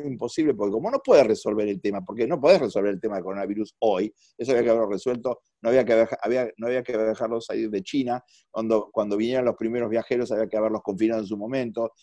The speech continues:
después había que haber hecho la trazabilidad en su momento, como eso no se hizo,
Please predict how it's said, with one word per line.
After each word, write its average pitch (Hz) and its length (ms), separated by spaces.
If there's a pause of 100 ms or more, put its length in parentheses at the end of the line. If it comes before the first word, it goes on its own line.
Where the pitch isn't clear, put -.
(140)
después 120 280
había 113 260
que 104 60
haber 107 140
hecho 110 360
la 101 140
trazabilidad 104 640
en 110 60
su 107 120
momento, 113 420
como 127 120
eso 190 140
no 160 120
se 139 140
hizo, 104 440